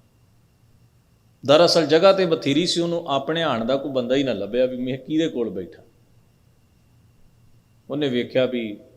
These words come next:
ਖੇਤਾਂ 'ਚ ਕੰਮ ਕਰਨ ਵਾਲੇ ਮਜ਼ਦੂਰ, ਭਾਂਡੇ ਬਣਾਉਣ ਵਾਲੇ, ਸਾਰੇ ਇਕੱਠੇ ਕੁੱਠੇ ਹੋ ਕੇ ਇੱਕ ਜਗ੍ਹਾ ਤੇ ਸਤ ਸੰਗਤ 'ਚ ਬੈਠੇ ਨੇ।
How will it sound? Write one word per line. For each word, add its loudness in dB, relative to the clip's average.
ਖੇਤਾਂ -4
'ਚ -10
ਕੰਮ -6
ਕਰਨ -4
ਵਾਲੇ 0
ਮਜ਼ਦੂਰ, -4
ਭਾਂਡੇ -2
ਬਣਾਉਣ -6
ਵਾਲੇ, -4
ਸਾਰੇ 0
ਇਕੱਠੇ -8
ਕੁੱਠੇ -4
ਹੋ -4
ਕੇ -4
ਇੱਕ -8
ਜਗ੍ਹਾ -4
ਤੇ -8
ਸਤ -6
ਸੰਗਤ -10
'ਚ -14
ਬੈਠੇ -6
ਨੇ। -10